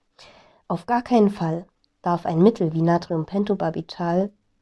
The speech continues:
an einem Patienten auf Vorrat abgegeben werden. Häufig kommen Menschen auf die Idee, dass sie beispielsweise an einer Demenz erkrankt sind, und zwar sich nicht heute das Leben nehmen wollen, aber möglicherweise in der Zukunft.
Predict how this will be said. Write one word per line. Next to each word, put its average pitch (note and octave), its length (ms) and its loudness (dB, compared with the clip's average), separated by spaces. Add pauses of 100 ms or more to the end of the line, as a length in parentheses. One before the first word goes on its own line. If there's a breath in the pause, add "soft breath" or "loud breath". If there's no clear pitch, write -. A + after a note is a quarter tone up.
(220)
an E3+ 160 -2
einem E3+ 200 -2
Patienten F3+ 600 -2
auf E3+ 160 -2
Vorrat A#3 420 0
abgegeben D#3 580 -10
werden. D#3+ 340 -14 (840 soft breath)
Häufig E3 300 -2
kommen E3+ 200 0
Menschen F3+ 380 2
auf F3 140 0
die E3+ 140 -6
Idee, E3+ 340 2
dass F#3 180 2
sie F3 140 -2
beispielsweise F3 680 -4
an F3 140 2
einer E3+ 180 0
Demenz E3 420 0
erkrankt F#3 520 2
sind, G3 240 4
und F#3 160 0
zwar G3+ 180 2
sich G3 240 -2 (160)
nicht F3+ 400 -2
heute E3+ 320 6
das A3 220 -2
Leben G#3+ 260 6
nehmen A3+ 340 6
wollen, A3+ 360 6
aber E3+ 320 0
möglicherweise G#3 760 2
in F3+ 80 2
der F3+ 140 0
Zukunft. - 560 -12